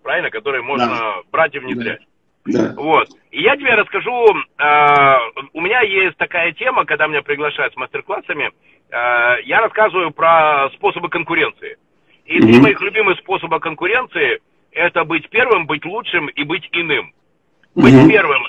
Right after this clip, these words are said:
Speaker 1: это что-то сделать в своем городе первым. Быть, э, лучшим, э, это, ну, понятно. Если ты делаешь булочки, чтобы у тебя лу-, бу-, были лучшие булочки в Петербурге. Ну,
Speaker 2: Мгм.
Speaker 1: ты, например, знаешь, что булочки со сливками из ресторана "Ферма" —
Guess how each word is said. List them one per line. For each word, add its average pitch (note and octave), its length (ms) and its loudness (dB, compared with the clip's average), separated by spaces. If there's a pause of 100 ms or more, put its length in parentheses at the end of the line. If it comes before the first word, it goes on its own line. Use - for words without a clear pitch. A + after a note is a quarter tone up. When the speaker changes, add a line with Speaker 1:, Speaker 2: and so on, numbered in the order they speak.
Speaker 1:
это D#3 440 0
что-то F#3 320 -2
сделать D#3 280 0
в - 40 -20
своем D3 240 0
городе B2+ 340 -2
первым. D3 520 -2 (680)
Быть, G#3+ 320 2
э, F3 420 4
лучшим, C#3 600 -4 (160)
э, B2 40 -12 (260)
это, D3+ 260 -2
ну, D#3+ 160 -6
понятно. C#3+ 560 -2 (220)
Если D#3+ 220 -6
ты D#3+ 120 -6
делаешь D#3 320 -4
булочки, G3+ 420 -4
чтобы D3 160 -8
у - 40 -20
тебя E3 180 0
лу-, D#3 220 -8
бу-, F3+ 240 -2
были D3+ 160 -4
лучшие D3+ 320 -4
булочки C#3 720 -2
в - 60 -16
Петербурге. B2 520 -8 (340)
Ну, F#3+ 100 -2
Speaker 2:
Мгм. A#2+ 120 6
Speaker 1:
ты, C3 80 8
например, F#3 380 2
знаешь, D3+ 300 -2
что C#3+ 120 -8
булочки D#3+ 440 -4
со D#3 100 -14
сливками B2+ 560 -8 (320)
из D3 120 -8
ресторана E3 520 0
"Ферма" — G#3 460 0